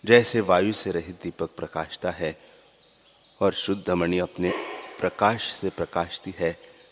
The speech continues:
तैसे ही ज्ञानवान अपने आप से प्रकाशता है। मैं सर्वात्मा, सर्वगत, ईश्वर, सर्वाकार, निराकार, केवल चिदानंद आत्मा हूँ और सदा अपने आप में स्थित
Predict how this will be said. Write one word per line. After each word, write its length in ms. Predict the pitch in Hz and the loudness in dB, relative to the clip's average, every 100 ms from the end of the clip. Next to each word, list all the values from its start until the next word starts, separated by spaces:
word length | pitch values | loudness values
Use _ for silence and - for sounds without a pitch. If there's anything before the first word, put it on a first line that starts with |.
| - | 4
तैसे 320 | 120 113 113 | 4 4 -2
ही 160 | 117 110 | 0 0
ज्ञानवान 600 | 92 87 85 90 101 110 - | 0 0 0 2 0 0 -6
अपने 240 | - 92 | -6 -4
आप 220 | 85 82 - | -2 -2 -6
से 200 | - - | -18 -14
प्रकाशता 600 | - 80 82 90 - 78 | -12 -10 -12 -12 -12 -12
है। 360 | - - - - _ - - - - _ _ _ _ _ _ _ - - - - - | -14 -18 -20 -20 _ -20 -20 -20 -20 _ _ _ _ _ _ _ -20 -20 -20 -18 -2
मैं 160 | 104 104 | 4 4
सर्वात्मा, 760 | - 90 85 85 87 - 80 82 - - | 4 0 2 0 0 -6 -10 -10 -16 -10
सर्वगत, 580 | - 107 98 87 82 82 - - - - | -6 -4 -4 -6 -8 -10 -14 -20 -16 -10
ईश्वर, 500 | 90 - - 82 - - - - - - | -6 -6 -4 -6 -8 -16 -20 -20 -20 -14
सर्वाकार, 840 | - 113 113 117 107 - 78 - - - - - - | -2 4 6 6 2 0 -8 -10 -20 -20 -20 -14 0
निराकार, 720 | 104 98 95 95 87 85 - - - - - - - _ - | 2 4 2 0 0 0 -2 -12 -20 -20 -20 -20 -20 _ 2
केवल 340 | 127 127 135 | 4 6 4
चिदानंद 640 | 131 95 90 92 104 107 - | 0 0 2 2 0 -8 -12
आत्मा 360 | 90 85 101 101 | -12 -8 -2 0
हूँ 320 | - 82 - - - - - _ - | 0 -6 -10 -16 -20 -20 -20 _ 0
और 100 | 110 | 2
सदा 440 | - 101 98 127 | 0 2 6 6
अपने 260 | 120 98 95 | 4 0 0
आप 280 | 82 85 90 | 0 -4 -4
में 180 | 82 | -6
स्थित 240 | - - | -6 -18